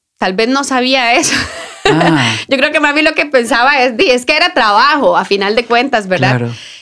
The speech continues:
Speaker 1: Pero yo creo que hubo una clave que me aísla del montón de personas y la voy a decir aquí. Mami me conocía muy bien y yo
Speaker 2: Wow.
Speaker 1: también sabía quién era yo.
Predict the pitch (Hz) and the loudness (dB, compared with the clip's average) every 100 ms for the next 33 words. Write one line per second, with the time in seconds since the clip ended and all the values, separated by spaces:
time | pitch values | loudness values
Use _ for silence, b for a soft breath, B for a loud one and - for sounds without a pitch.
0 | B 269 294 294 302 320 311 320 302 285 | B -2 0 0 0 0 0 0 0 0
1 | 302 294 277 277 294 294 285 - 262 226 | 0 0 0 0 0 -2 -4 0 2 2
2 | 196 156 170 _ _ _ _ - - 170 | 0 -4 -8 _ _ _ _ -16 -6 -2
3 | 170 170 180 202 185 185 262 285 190 165 | 0 0 0 0 0 -2 -2 -2 -2 -2
4 | 165 180 170 175 185 196 214 208 180 190 | -2 -4 -4 -4 -4 -2 -4 -6 -8 -6
5 | 175 190 180 170 160 175 196 190 - 185 | -4 -4 -4 -4 -4 -2 -2 -4 -4 -6
6 | 190 190 294 - b b _ _ 202 208 | -4 -2 -4 -4 b b _ _ -4 -2
7 | 269 294 294 196 170 - 196 190 175 175 | -2 -2 -2 -4 -4 -6 -6 -4 -4 -4
8 | 175 160 156 151 _ _ _ _ _ 196 | -4 -4 -6 -12 _ _ _ _ _ -4
9 | 202 233 285 254 233 233 196 185 185 196 | -2 0 -2 -2 -2 -2 -2 -4 -2 -2
10 | 185 196 190 196 202 170 | -2 -2 -2 -2 -4 -6